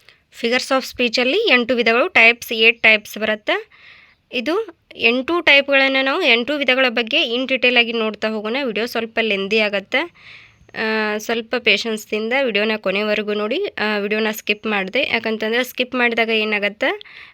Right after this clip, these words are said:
ಆ, ಕರೆಕ್ಟಾಗಿ ಇನ್ಫಾರ್ಮೇಷನ್ ಅಥವಾ ಒಂದು ಟಾಪಿಕ್ ಕರೆಕ್ಟಾಗಿ ಅಂಡರ್‌ಸ್ಟ್ಯಾಂಡ್ ಆಗೋದಿಲ್ಲ. So ವಿಡಿಯೋನ ಸ್ಕಿಪ್ ಮಾಡದೆ ಕೊನೆವರೆಗೂ ನೋಡಿ. ಇಲ್ಲಿ, ಆ, figures of ಸ್ಪೀಚಲ್ಲಿ ಬರುವಂಥದ್ದು eight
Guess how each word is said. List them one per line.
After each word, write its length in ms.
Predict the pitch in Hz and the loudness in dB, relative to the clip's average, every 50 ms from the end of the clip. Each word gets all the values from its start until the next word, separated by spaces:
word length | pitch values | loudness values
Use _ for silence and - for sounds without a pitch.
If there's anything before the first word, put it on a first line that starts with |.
| _ | _
ಆ, 180 | 233 233 233 233 | -2 0 0 2
ಕರೆಕ್ಟಾಗಿ 480 | 226 247 240 254 254 - - 262 247 269 | 4 6 4 4 4 4 2 2 4 2
ಇನ್ಫಾರ್ಮೇಷನ್ 600 | 254 233 220 - 233 226 220 220 - 240 233 226 | -2 -4 -4 -2 -2 -2 -2 -2 -2 -2 -2 -2
ಅಥವಾ 320 | 214 214 220 240 254 - - 226 | -4 -4 -4 -4 -4 -2 -4 -4
ಒಂದು 220 | 220 220 214 220 | -4 -2 -4 -4
ಟಾಪಿಕ್ 360 | 214 - 208 202 208 240 240 - | -4 -2 -4 -2 -2 -6 -2 0
ಕರೆಕ್ಟಾಗಿ 420 | 233 208 226 226 _ 240 240 247 | 0 0 0 0 _ 0 2 2
ಅಂಡರ್‌ಸ್ಟ್ಯಾಂಡ್ 480 | 226 196 190 196 - - 240 214 202 190 | 0 0 -2 -4 -6 -4 -4 -2 -2 -2
ಆಗೋದಿಲ್ಲ. 380 | 185 190 196 196 196 196 208 247 302 - _ - - - - - - _ | -4 -4 -6 -6 -4 -4 -4 -4 -4 -6 _ -20 -20 -20 -20 -20 -20 _
So 180 | - - - 277 | -8 0 2 2
ವಿಡಿಯೋನ 240 | 254 233 247 247 262 254 | 4 4 2 0 0 -2
ಸ್ಕಿಪ್ 280 | 247 - - 233 226 | -2 -4 -6 -6 -2
ಮಾಡದೆ 260 | 226 220 226 226 233 | -2 -2 0 0 0
ಕೊನೆವರೆಗೂ 480 | 226 226 208 208 214 214 208 202 202 214 | 0 0 -2 -2 0 0 -2 -2 -2 -4
ನೋಡಿ. 280 | 208 208 208 214 269 370 440 - _ - - - - - - _ - | -2 -2 0 0 0 0 0 -4 _ -20 -20 -20 -20 -20 -20 _ 0
ಇಲ್ಲಿ, 340 | 240 269 302 370 440 - _ - - - _ - | 2 4 4 4 2 -4 _ -20 -20 -20 _ -4
ಆ, 100 | 226 240 | -2 0
figures 380 | 240 294 269 285 285 - - 294 | 2 2 4 4 2 2 2 -2
of 60 | 285 | -2
ಸ್ಪೀಚಲ್ಲಿ 420 | - - - 269 247 - 269 254 254 | -2 -4 -4 -4 0 0 0 0 0
ಬರುವಂಥದ್ದು 560 | 226 247 240 240 240 240 226 240 240 233 285 | 0 -2 -2 -2 -2 -2 -2 -2 -2 -2 -2
eight 280 | 269 - 220 240 247 | 0 4 4 4 6